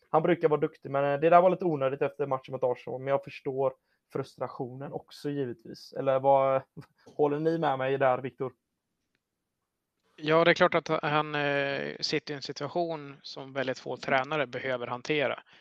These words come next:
Speaker 2: Eh, och under Abramovics ledning, alltså sen Emenalo drog, då har det ju alltid varit en head coach. Det är inte en manager. Och Tuchel var ju, när han kom,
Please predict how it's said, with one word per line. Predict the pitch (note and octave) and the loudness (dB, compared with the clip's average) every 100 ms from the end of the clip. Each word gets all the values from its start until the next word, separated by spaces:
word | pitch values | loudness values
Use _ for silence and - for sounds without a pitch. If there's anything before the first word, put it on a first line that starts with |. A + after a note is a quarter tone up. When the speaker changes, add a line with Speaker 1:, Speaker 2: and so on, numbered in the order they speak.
| _ _ _ _ | _ _ _ _
Speaker 2:
Eh, | B2 A#2+ A#2+ A#2+ A#2+ - _ _ | -6 -4 -4 -6 -12 -20 _ _
och | C#3 C3 B2+ _ _ _ _ _ _ _ - | -8 -6 -8 _ _ _ _ _ _ _ -12
under | C#3+ C3+ C3 - _ _ - | -8 -2 -2 -2 _ _ -12
Abramovics | C#3+ C#3+ F3+ F3 D#3 | 2 4 6 2 -4
ledning, | D3 C3 B2+ B2+ - _ _ _ - | -2 -4 -6 -14 -16 _ _ _ -16
alltså | C#3+ C#3 | -12 -8
sen | C#3+ C3 | -6 -6
Emenalo | C#3 B2+ C3 D3+ E3 C#3 A#2+ | -6 -8 0 4 4 2 -4
drog, | A#2+ A#2 A#2 - _ _ _ _ _ | -10 -12 -16 -20 _ _ _ _ _
då | B2+ | -4
har | D3+ | 0
det | |
ju | C#3+ | 0
alltid | B2+ - D#3 | 0 -2 -4
varit | C3 - | -4 -6
en | B2 | -8
head | - C#3+ A#2+ | -2 -2 -2
coach. | - A#2+ - - - - _ _ | -12 -12 -12 -12 -12 -16 _ _
Det | - | -8
är | B2+ B2 - D3 | -6 -6 -10 -12
inte | C3 D#3+ | -8 -4
en | D3 C3+ | -4 0
manager. | C#3 C3 A2+ A2 - _ _ _ | 0 0 -8 -16 -16 _ _ _
Och | C3+ B2+ A#2+ C3+ _ - | -10 -10 -10 -16 _ -12
Tuchel | D3+ C3+ F3+ E3 | -10 -6 -4 -2
var | D3+ C#3 | -2 -2
ju, | |
när | C3+ | -2
han | C3 D3+ | -4 -4
kom, | - D3+ F3+ A#2+ | -4 -4 -6 -8